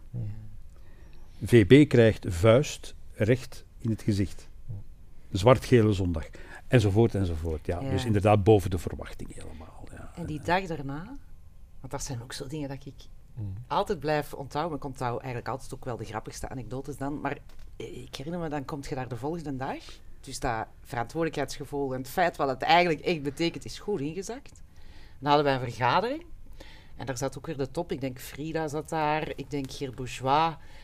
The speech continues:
Speaker 1: Jan-Jan Bon, eh, jij, Jeroen Overmeer, ik, Bart van Kamp wellicht en dan Bart. Eh, wie zou daar nog wel bij zijn geweest? Ik denk dat dat het ongeveer was.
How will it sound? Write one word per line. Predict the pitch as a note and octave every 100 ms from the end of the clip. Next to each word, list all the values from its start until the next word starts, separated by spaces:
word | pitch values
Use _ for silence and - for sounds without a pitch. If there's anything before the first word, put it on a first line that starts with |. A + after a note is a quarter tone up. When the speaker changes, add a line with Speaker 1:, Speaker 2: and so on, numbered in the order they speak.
| -
Speaker 1:
Jan-Jan | - D3 C#3+ B2+ B2+
Bon, | C3+ D3+ E3+ F3 E3 - - - - -
eh, | - C3 B2+ B2+ A2
jij, | - C3 D#3
Jeroen | D3 C#3+
Overmeer, | D3+ C#3+ D3+ C#3+ C#3+ C#3+ -
ik, | E3+ C#3+ - -
Bart | C#3 -
van | C#3+
Kamp | - D3+ C3 B2+
wellicht | D3 C3+ C3 - -
en | C#3
dan | A#2 G#2+
Bart. | B2+ D#3+ G#3 - - - - - - - - -
Eh, | - B2+ B2+ B2+ B2+ B2
wie | C3
zou | C#3
daar | C3+ C#3
nog | F#3
wel | C4
bij | F3 D3+
zijn | D3 D3+ D3
geweest? | C#3+ C#3+ -
Ik |
denk | D3+ D3
dat | C#3
dat | F#3+
het | G3+
ongeveer | F3 D3 D3+
was. | G3